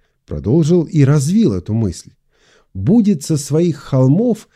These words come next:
весь мир, покоренный Марсов Рим, озирать. И Августин выразил схожую мысль такими словами. «Вавилон, —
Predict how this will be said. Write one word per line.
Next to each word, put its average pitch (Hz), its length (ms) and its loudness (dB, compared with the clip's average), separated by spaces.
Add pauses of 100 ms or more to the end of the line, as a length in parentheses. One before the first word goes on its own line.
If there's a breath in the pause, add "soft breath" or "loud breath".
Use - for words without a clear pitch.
(200)
весь 185 520 0
мир, 196 320 2
покоренный 135 960 2
Марсов 123 760 -2
Рим, 120 560 0
озирать. 107 800 -4 (960 soft breath)
И 82 80 -10
Августин 82 760 -4
выразил 123 440 -2
схожую 147 520 0
мысль 180 360 -2
такими 110 360 -4
словами. 110 560 -2 (640 soft breath)
«Вавилон, — 151 720 2